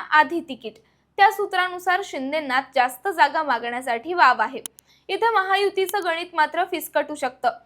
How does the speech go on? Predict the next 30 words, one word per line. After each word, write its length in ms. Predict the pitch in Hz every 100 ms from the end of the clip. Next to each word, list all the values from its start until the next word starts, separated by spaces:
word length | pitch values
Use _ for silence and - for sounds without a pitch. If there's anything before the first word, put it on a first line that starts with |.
| _ 254
आणि 180 | 302
दोन्ही 360 | 320 302 285 370
पक्ष 320 | 370 294 - 294
स्वतंत्रपणे 800 | 349 277 262 277 392 392 392 427
निवडणूक 500 | 403 339 339 359 349
लढवून 420 | 285 320 262 247
ज्यांच्या 380 | 269 269 302 427
जास्त 300 | 381 381 415 415
जागा 260 | 302 269
येतील 440 | 254 240 - 220 226
त्यांना 280 | 254 262 294
साथ 360 | 294 294 403
देण्याचं 400 | 311 262 247 247
सूत्र 380 | 302 277 226 262
अवलंबवू 600 | 302 277 277 285 285 269
शकतात. 360 | 262 240 - 170 - _ _ _ _
आता 160 | 247 269
या 300 | 269 254 302
सगळ्यात 420 | - 294 294 233 - _ - -
ठाकरे 380 | 359 311 440 480
बंधू 280 | 415 370 403
एकत्र 380 | 370 381 370 370
येऊन 320 | 349 330 359
करिश्मा 460 | 330 285 294 311
दाखवू 420 | 302 247 247 302 311
शकतात 420 | 339 339 - 403 415
का? 160 | 302 285 - _ _ _
तर 100 | 381
मराठीचं 600 | 392 370 349 370 359 392
गणित, 280 | 330 302 302